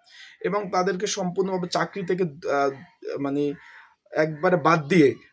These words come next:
তারা এই সাথে কারা কারা জড়িত, দেশের এই সংকট,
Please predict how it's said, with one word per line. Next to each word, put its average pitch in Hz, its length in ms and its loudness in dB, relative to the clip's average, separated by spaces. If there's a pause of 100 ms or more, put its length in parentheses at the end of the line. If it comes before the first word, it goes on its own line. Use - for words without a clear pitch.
তারা 175 180 4
এই 190 140 10
সাথে 185 240 0
কারা 170 220 2
কারা 165 180 4
জড়িত, 160 440 6
দেশের 151 380 2
এই 170 80 0
সংকট, 180 480 0